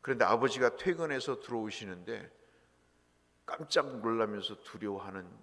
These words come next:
자녀가 있다면 그건 이상한 거죠. 두렵지 않는 이유는 그분을 아버지로 평소에 생각하고 모시고 그리고 함께 살았기 때문입니다.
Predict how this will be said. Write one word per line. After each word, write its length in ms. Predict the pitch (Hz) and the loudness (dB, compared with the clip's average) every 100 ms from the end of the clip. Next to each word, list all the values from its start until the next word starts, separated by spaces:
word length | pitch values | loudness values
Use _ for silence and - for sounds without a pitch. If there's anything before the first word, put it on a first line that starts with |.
| - - | -20 -14
자녀가 400 | - 95 92 92 | -12 -8 -6 -6
있다면 600 | 85 - 80 98 135 143 _ _ _ _ | -8 -12 -12 -12 -14 -16 _ _ _ _
그건 200 | - - | -20 -20
이상한 500 | 80 80 - 64 - | -10 -8 -8 -12 -18
거죠. 260 | - - - - - - _ _ _ _ _ _ _ _ _ _ _ | -20 -20 -20 -20 -20 -20 _ _ _ _ _ _ _ _ _ _ _
두렵지 380 | - 135 147 156 | 2 6 8 12
않는 280 | 131 131 135 | 10 10 2
이유는 520 | 123 113 107 123 127 | 0 0 0 -4 -6
그분을 680 | - 107 107 104 117 160 214 - - _ _ _ | -8 -6 -4 -2 -2 -2 -6 -14 -20 _ _ _
아버지로 920 | - 95 95 101 - 90 101 127 - - - - _ _ _ _ _ _ _ _ _ - | -6 -6 0 -2 -2 -4 -4 -4 -6 -14 -20 -20 _ _ _ _ _ _ _ _ _ -12
평소에 760 | - 143 151 - 98 113 175 - | -6 -2 2 4 4 2 -2 -6
생각하고 920 | - 139 135 117 - 104 95 117 165 104 | -8 -6 -4 -4 -4 -6 -4 -6 -6 -6
모시고 800 | 101 104 - 98 104 139 - - - _ _ _ _ _ | -4 0 -2 -2 -2 -4 -4 -14 -20 _ _ _ _ _
그리고 760 | - 101 87 104 180 - - - | -6 -4 0 0 0 -6 -16 -20
함께 340 | - - 135 147 | -12 -12 -10 -10
살았기 440 | - - 110 - | -8 -8 -10 -12
때문입니다. 440 | - 85 - - | -20 -20 -20 -20